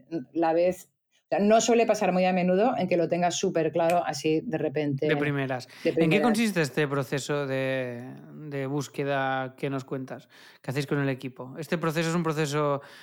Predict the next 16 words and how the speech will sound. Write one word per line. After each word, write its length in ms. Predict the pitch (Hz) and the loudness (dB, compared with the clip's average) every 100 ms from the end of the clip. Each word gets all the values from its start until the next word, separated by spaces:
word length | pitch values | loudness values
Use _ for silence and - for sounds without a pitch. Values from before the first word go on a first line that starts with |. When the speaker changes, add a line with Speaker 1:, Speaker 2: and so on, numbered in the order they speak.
| - | -4
Speaker 2:
trabajáis 340 | 160 139 180 | -2 0 0
con, 480 | 175 175 170 160 151 - - _ | 0 2 4 2 -2 -6 -20 _
con 180 | 160 147 | -4 0
palabras, 600 | 135 131 170 220 254 247 | 0 2 2 2 0 0
con 180 | - 135 | -2 -2
imágenes, 760 | 131 156 151 233 214 240 240 | 0 0 0 0 2 0 -2
con, 1080 | - 147 135 135 131 127 127 123 120 120 123 123 | -4 0 0 2 0 0 -2 -2 -4 -6 -8 -10
con 320 | - 123 123 | -8 -6 -4
ideas? 680 | 123 131 185 226 240 240 - | -4 0 2 2 0 -2 -4
Eh, 220 | 151 135 131 | -4 -4 -2
¿có-, 260 | 160 165 147 | -2 -2 -2
cómo, 520 | 160 160 156 147 139 | 0 2 2 0 -2
cómo 240 | 160 156 | -2 0
va 200 | 139 135 | 0 0
este, 600 | 127 - 135 127 120 117 127 131 _ - | -2 -6 -6 -6 -6 -10 -14 -18 _ -14
eh, 280 | 143 135 | -12 -12